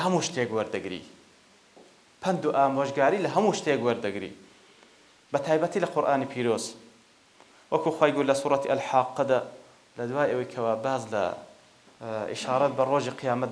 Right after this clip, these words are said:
دەکا، ئەوجا باز لە چەند قەومێک دەکاتن کەوا لە دوای ئەوەی کەوا ئەوان ڕێگای کوفر و سەرپێچیان هەڵبژار، خوای گەورە چی بەسەرهینان؟ «الحاقة ما الحاقة، وما أدراك ما الحاقة،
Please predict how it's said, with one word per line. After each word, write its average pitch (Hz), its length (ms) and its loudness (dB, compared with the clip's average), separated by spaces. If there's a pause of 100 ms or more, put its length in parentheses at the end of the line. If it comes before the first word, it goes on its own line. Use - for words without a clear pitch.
دەکا، 120 200 -6 (100)
ئەوجا 120 280 0
باز 127 280 2 (100)
لە 110 140 -2
چەند 117 240 -6
قەومێک 123 420 -4
دەکاتن 113 480 -8
کەوا 110 200 -2 (520)
لە 120 120 -2
دوای 139 240 6
ئەوەی 123 220 4
کەوا 120 220 6
ئەوان 127 300 8
ڕێگای 131 420 4
کوفر 147 300 -2
و 120 120 0
سەرپێچیان 135 800 2
هەڵبژار، 127 500 2 (560)
خوای 139 200 2
گەورە 131 240 0
چی 147 180 -2
بەسەرهینان؟ 113 640 -2 (1160)
«الحاقة 117 960 0
ما 117 120 0
الحاقة، 113 1080 2 (280)
وما 123 400 -2
أدراك 123 460 -2
ما 120 140 0
الحاقة، 120 760 2